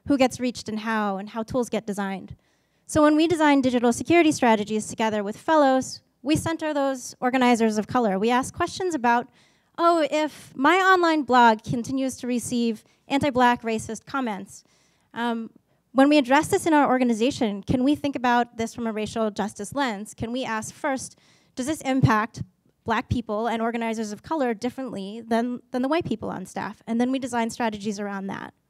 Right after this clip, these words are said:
Um, the second thing is to center people. So you always start with lived experience. Um, activists are experts in their communities. They're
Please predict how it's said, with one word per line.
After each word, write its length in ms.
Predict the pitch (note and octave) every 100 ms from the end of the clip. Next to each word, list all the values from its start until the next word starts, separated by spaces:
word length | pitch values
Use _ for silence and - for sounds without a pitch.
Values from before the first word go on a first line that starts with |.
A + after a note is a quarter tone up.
| _ _ _ _ _ _ _ _ _ _ _ _ _ _ _ _ _ _ _ _ _ - - _
Um, 380 | A3+ A3+ A#3 A#3+
the 100 | C4
second 360 | C4+ E4 G4+ F#4
thing 220 | E4 D#4
is 440 | B3 B3+ C4+ -
to 360 | - C4+ C4 C4 - _
center 400 | - - C#4 E4
people. 560 | E4 - C4+ - F#3+ G3+ - _ _ _ _ _ _
So 160 | -
you 240 | C#4+ C#4+ - -
always 420 | C#4+ E4 E4+ -
start 240 | - C4
with 140 | A#3 A#3
lived 240 | A#3 G#3+
experience. 680 | A3 - G3+ - A#3+ - - _ _ _ _ _ _ _ -
Um, 680 | D4 D4 C#4+ C#4 C4+ - - - _ _ -
activists 520 | C#4+ F4 G4 G4+ G#4 E4
are 160 | C#4+ -
experts 560 | C#4+ - - D4 C#4 -
in 140 | C4
their 120 | B3
communities. 680 | A#3+ B3 A#3 G#3+ G#3+ A3+ - -
They're 180 | C#4